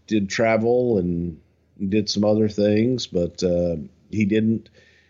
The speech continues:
go on the road a whole lot. So my interaction with him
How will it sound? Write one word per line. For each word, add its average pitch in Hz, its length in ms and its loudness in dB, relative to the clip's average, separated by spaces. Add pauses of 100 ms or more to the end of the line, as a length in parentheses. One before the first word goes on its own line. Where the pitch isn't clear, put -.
(160)
go 120 240 2
on 123 160 0
the 110 60 2
road 135 300 0
a 120 60 2
whole 98 240 0
lot. 85 320 -8 (240)
So 101 240 0
my 104 240 2
interaction 110 800 0
with 101 200 -2
him 101 420 2